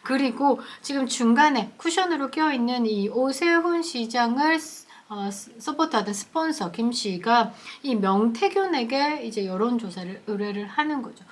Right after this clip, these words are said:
이 여론조사를 의뢰하기까지, 명태균의 여론조사를 알게 되기까지의, 어, 그런 상황들이 또 밝혀지겠죠. 여기에는 이준석 이름이 분명히 나올 것이라고 보고 있습니다. 자, 그래서 그 스폰서 김 씨가 명태균 씨에게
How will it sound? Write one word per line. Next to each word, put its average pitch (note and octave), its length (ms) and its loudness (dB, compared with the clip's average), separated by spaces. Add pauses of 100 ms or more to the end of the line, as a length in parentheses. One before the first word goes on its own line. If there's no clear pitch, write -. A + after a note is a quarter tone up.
(260)
이 D#4 120 4
여론조사를 C#4 720 2
의뢰하기까지, G#3+ 680 -4
명태균의 A#3 800 0
여론조사를 A#3 800 -2 (220)
알게 A3 460 2
되기까지의, D4 1200 2 (340)
어, C4 240 2
그런 D#4 300 10
상황들이 C#4+ 760 2
또 E4 160 0
밝혀지겠죠. G#3 800 -2
여기에는 D4 440 2
이준석 B3 380 -2
이름이 G3 300 0
분명히 G3+ 340 -2
나올 F3+ 260 0
것이라고 G3 440 -6
보고 G#3 260 -4
있습니다. E3+ 500 -6 (380)
자, A#3 220 2
그래서 E4+ 400 6
그 C4 180 0
스폰서 F4 600 0
김 A#3+ 220 -2
씨가 B3+ 460 0
명태균 A#3 560 0
씨에게 A#3+ 640 -2